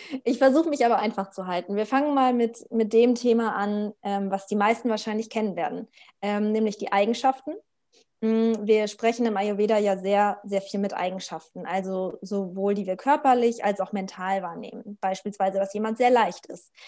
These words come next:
Das kann man aufs Gewicht beispielsweise beziehen oder auch auf sehr feine Gliedmaße zum Beispiel. <clears throat> Ähm, dass wir dieses, dieses Leichte beispielsweise oder auch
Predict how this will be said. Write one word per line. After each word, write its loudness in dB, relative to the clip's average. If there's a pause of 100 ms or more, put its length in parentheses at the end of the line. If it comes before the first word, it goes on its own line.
(160)
Das -14
kann 2
man 2
aufs -2
Gewicht 0
beispielsweise 4
beziehen 0
oder -2
auch -4
auf -6
sehr 0
feine 0
Gliedmaße -4
zum -18
Beispiel. -16 (320)
<clears throat> 2 (960)
Ähm, 4
dass -2
wir 2
dieses, -6
dieses -6
Leichte 2
beispielsweise 2
oder 0
auch -6